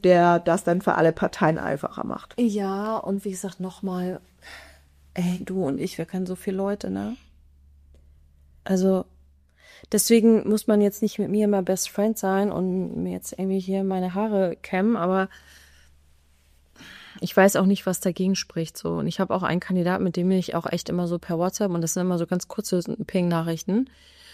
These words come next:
Speaker 2: aber das ist ja auch das, was sich ja auch verändert, ne? Dass sich ja dann auch gar nicht die Beziehung jetzt nur für, dass die, diese, diese Bewerber-Berater-Beziehung jetzt nur während eines Mandates aufrechterhalten wird,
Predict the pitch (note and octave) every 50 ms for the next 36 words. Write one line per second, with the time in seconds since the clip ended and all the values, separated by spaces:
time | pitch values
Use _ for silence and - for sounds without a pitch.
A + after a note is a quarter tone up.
0 | - - - _ - E3+ E3+ F3 E3 F#3 F3+ - G3+ G3 - G3 - - E3+ -
1 | F#3+ F3+ - - F3 E3 - F#3+ - - F3+ - - F3+ - E3+ - - D3+ D3+
2 | D3 C#3+ - E3+ F#3+ A3 A3 G3+ F3 - - E3+ - - E3+ D#3+ E3+ F3 E3+ E3
3 | - E3 E3 - - E3+ E3+ F3 - - F#3 E3 E3+ E3 - - - F#3+ F#3+ F#3
4 | F3 D#3+ - - F3+ F3+ - - D#3+ - - E3+ D#3+ D#3 - - E3+ D3+ - -
5 | F3 E3+ D#3+ E3+ E3+ D#3+ D#3 - E3 E3 D#3 D#3+ E3 D#3+ D3+ D3+ - D#3 - E3
6 | E3 E3 E3 E3+ E3 D3 - D#3+ - D#3+ E3 - G3 F3+ D#3+ - _ - - _
7 | - - - - D#3+ E3 E3+ F3 D#3+ D#3+ E3+ - - - F#3 F3+ F3+ F3+ F3+ E3
8 | - - F#3 F3+ F3+ F#3 F#3 F#3 F3 - _ _ _ _ _ _ _ _ _ _
9 | _ _ _ _ _ _ _ - - - - F#3 F3+ F#3 F3 - - E3+ F3 F3
10 | E3+ - - E3+ E3 D#3+ E3 F3+ G3+ A3 G#3 - - E3 - - D#3+ - D#3 D3+
11 | D#3 D#3+ D#3+ F3 E3 D3+ E3+ E3+ G3 A#3 A3+